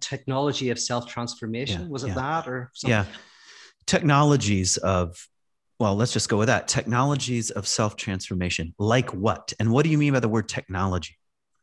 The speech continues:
Speaker 1: Mm-hmm. Yeah, so basically, I'm almost talking about, like, we,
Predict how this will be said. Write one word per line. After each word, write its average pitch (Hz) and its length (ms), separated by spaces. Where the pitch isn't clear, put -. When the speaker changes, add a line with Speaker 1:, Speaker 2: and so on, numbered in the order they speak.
Speaker 1:
Mm-hmm. 113 220
Yeah, 180 200
so 175 240
basically, 185 640
I'm 131 200
almost 151 300
talking 143 260
about, 127 120
like, 131 180
we, 131 260